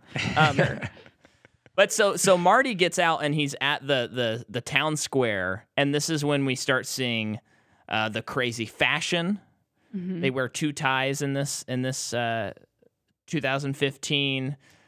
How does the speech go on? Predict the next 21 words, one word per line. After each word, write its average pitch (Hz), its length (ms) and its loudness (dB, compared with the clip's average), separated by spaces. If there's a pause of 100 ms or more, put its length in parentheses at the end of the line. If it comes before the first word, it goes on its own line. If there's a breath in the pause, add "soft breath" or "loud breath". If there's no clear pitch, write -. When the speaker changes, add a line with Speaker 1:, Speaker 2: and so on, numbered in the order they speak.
(200 soft breath)
Speaker 2:
There's 127 260 0
a 113 80 -2
Jaws 135 540 0
nineteen 131 640 -2
directed 117 440 -4
by 110 220 0
Max 110 420 -2
Spie-, 127 500 -4
Spielberg. 123 760 -2 (560 soft breath)
Uh, 110 280 2
Speaker 3:
Oh, 214 60 2
I 233 40 4
didn't 220 180 -2
catch 196 200 0
the 175 140 -6
name. 151 280 -2
I 190 80 2
just 185 200 -4
saw 190 140 2
that 180 140 -2
it's, - 240 -6